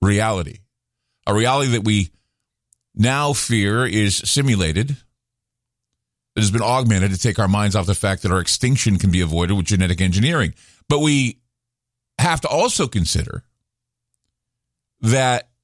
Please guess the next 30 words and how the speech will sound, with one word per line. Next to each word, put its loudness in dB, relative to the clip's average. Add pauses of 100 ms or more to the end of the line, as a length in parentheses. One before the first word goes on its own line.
(300)
genetic 2
engineering 0
can 0 (180)
contribute 0
to 2
our 0
demise 0
as 0
rogue 2
scientists 0
continue 0
to 0 (1200)
throw 2
out 0 (500)
ethics 0
in 0
order 0
to 2
get 0
a 2
taste -2
of 2
what 2
it -2
is -2
to -4
be 0
like -4
God. 0 (200)
Now, -2